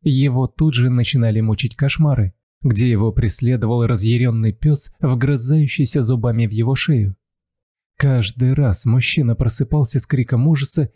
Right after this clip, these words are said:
и страшного волнения, но от чего-то не за себя, а за кого-то другого.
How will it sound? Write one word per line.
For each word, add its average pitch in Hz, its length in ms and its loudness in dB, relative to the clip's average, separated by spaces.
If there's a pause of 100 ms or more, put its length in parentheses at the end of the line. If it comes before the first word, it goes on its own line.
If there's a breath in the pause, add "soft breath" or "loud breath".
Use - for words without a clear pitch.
и 170 120 0
страшного 139 580 0
волнения, 123 600 0 (440)
но 113 240 2
от 104 120 0
чего-то 113 420 -2
не 107 100 0
за 104 120 -2
себя, 120 440 -2 (240)
а 127 160 2
за 113 160 0
кого-то 131 400 -2
другого. 139 500 -2